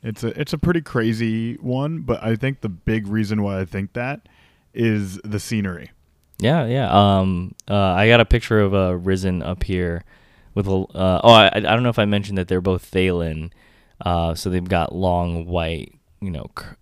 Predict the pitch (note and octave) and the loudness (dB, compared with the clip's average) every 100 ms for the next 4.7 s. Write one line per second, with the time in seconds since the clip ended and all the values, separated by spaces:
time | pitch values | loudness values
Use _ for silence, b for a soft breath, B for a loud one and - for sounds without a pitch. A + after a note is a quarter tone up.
0 | - - D#2 C#2 - - - G2 F2 - | -14 -10 -8 -10 -12 -10 -4 -4 -4 -4
1 | G#2 F2+ F2 D#2+ E2 E2+ E2+ D#2 C#2 B1+ | 0 2 0 -2 -4 -6 -4 -6 -6 -10
2 | - b b b b G2+ F#2+ E2+ - F#2+ | -12 b b b b -6 -4 -4 -4 -4
3 | - F#2+ E2+ F2 F2+ F2+ F#2 E2+ E2 D#2 | -4 -4 -2 -4 -8 -8 -8 -8 -8 -10
4 | D2+ - D2 G1+ - - - | -12 -12 -14 -14 -18 -20 -20